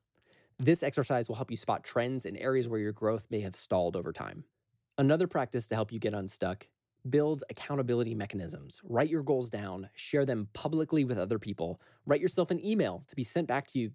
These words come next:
three, six, or twelve months in the future for you to revisit. As a leader,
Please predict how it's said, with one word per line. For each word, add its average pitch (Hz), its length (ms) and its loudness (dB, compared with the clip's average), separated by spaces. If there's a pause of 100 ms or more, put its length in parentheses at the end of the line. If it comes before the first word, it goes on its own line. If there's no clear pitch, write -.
(120)
three, 160 300 4
six, - 380 -2
or 123 60 0
twelve 147 300 2
months 143 220 -2
in 135 60 -2
the 117 60 0
future 113 340 -2
for 117 140 -10
you 113 80 0
to 113 60 -2
revisit. 104 520 -2 (1040)
As 151 180 4
a 165 60 4
leader, 104 400 2